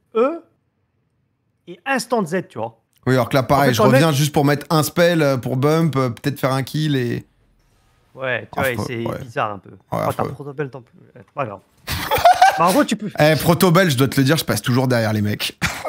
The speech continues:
Speaker 2: <laughs>
Speaker 1: Mais en gros, tu peux utiliser ton E aussi comme un tool d'escape. T'es pas obligé de tout le
Speaker 2: Ouais,
Speaker 1: temps
Speaker 2: ouais,
Speaker 1: rusher.
Speaker 2: non, mais, non, mais là, surtout que j'ai plus rien, donc si j'ai pas le Z, euh, en tempo,
Speaker 1: Ouais.
Speaker 2: euh.
Speaker 1: Ok, ok, ok, ok.
Speaker 2: Non, mais je te dis, c'est là, là, vraiment, c'est une game où, parce que je l'ai joué quelques fois, ça et là, c'est des moments où j'étais en mode,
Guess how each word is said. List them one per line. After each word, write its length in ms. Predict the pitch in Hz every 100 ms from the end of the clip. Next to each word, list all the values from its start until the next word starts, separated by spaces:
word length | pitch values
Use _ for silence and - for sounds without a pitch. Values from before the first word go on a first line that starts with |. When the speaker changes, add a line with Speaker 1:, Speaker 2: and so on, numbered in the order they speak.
| -
Speaker 2:
<laughs> 1400 | - 214 - - - - - - - - _ - - -
Speaker 1:
Mais 80 | 190
en 120 | 202
gros, 160 | 196 285
tu 160 | 285 175
peux 240 | 247 254
utiliser 300 | 185 214 190
ton 140 | 196
E 40 | 240
aussi 220 | 220 233
comme 160 | 196 175
un 100 | 156
tool 180 | 214 165
d'escape. 440 | 151 - 165 -
T'es 80 | 135
pas 140 | 185
obligé 280 | 180 143 147
de 140 | 123 107 _ _
tout 140 | 180
le 80 | 147
Speaker 2:
Ouais, 40 | 180
Speaker 1:
temps 200 | 208 214
Speaker 2:
ouais, 140 | 214
Speaker 1:
rusher. 100 | 208
Speaker 2:
non, 100 | 170
mais, 140 | 151
non, 100 | 151
mais 100 | 147
là, 120 | 143 143
surtout 260 | 139 131
que 60 | 123
j'ai 100 | 113
plus 120 | 127
rien, 200 | 143 147
donc 120 | 123
si 100 | 107
j'ai 120 | 120 120
pas 120 | 127
le 80 | 120
Z, 80 | 139 127
euh, 140 | 120
en 120 | 113 107
tempo, 260 | 117 113
Speaker 1:
Ouais. 320 | 127 120 107 110 - _ _ _ _ _ _ _ _ _ _ _ _ _ -
Speaker 2:
euh. 240 | 117 135
Speaker 1:
Ok, 60 | 123
ok, 140 | 113 110 -
ok, 80 | 110 98
ok. 60 | 120 131 135 _ _ _ _ -
Speaker 2:
Non, 60 | 135
mais 60 |
je 40 | 131
te 80 | 185
dis, 100 | 156
c'est 120 | 156
là, 140 | 135 151
là, 100 | 170
vraiment, 260 | 147 160
c'est 140 | 185 147
une 80 | 139
game 200 | 175 165
où, 80 | 147
parce 100 | 113
que 100 | 127
je 60 |
l'ai 80 | 131
joué 240 | 127 156
quelques 280 | 147 139 139
fois, 280 | 127 147 143
ça 120 | -
et 40 | 123
là, 100 | 151
c'est 140 | 135
des 100 | 117
moments 200 | 113 127
où 40 | 127
j'étais 180 | 107
en 60 | 113
mode, 240 | 117 123